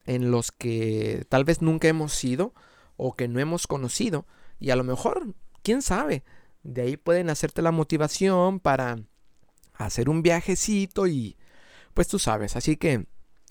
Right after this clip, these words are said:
yo los invito a que vayamos a suscribirnos a su canal, a seguirlo en, eh, Instagram y también seguirlo en, en su página de Facebook o en su perfil de,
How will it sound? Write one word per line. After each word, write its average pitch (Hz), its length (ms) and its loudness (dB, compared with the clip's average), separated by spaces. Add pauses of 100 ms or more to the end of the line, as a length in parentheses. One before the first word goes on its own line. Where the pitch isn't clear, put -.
(140)
yo 135 180 8
los 156 200 6
invito 156 320 2
a 175 80 2
que 143 80 -2
vayamos 127 440 4
a 143 40 0
suscribirnos 131 640 -2
a - 20 -6
su 127 140 -6
canal, 170 440 0 (360)
a 120 140 0
seguirlo 139 640 0
en, 117 420 -2
eh, - 300 -4
Instagram 151 640 2 (800)
y 220 360 4 (340)
también 135 300 4
seguirlo 147 580 4
en, 117 540 -2
en 113 460 -2
su - 220 -4
página 143 440 0
de 131 80 0
Facebook 156 580 0
o 127 140 2
en 117 80 0
su - 140 -6
perfil 135 540 -2
de, 135 380 0